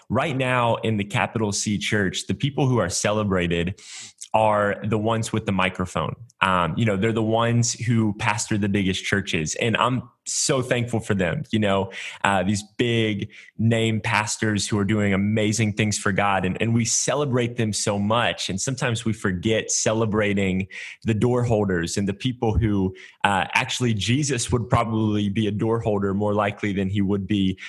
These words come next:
the traveling evangelist that we somehow have him in our heads as being.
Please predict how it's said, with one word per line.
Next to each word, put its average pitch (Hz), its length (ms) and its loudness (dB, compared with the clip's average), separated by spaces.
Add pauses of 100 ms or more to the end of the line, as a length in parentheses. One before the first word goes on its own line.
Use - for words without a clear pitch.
(140)
the 104 80 2
traveling 107 480 2
evangelist 98 640 0
that - 140 0
we 95 100 2
somehow 98 460 0
have 95 320 0
him 92 260 0
in 98 140 2
our 90 100 4
heads 92 300 -2
as 92 120 -2
being. 110 400 0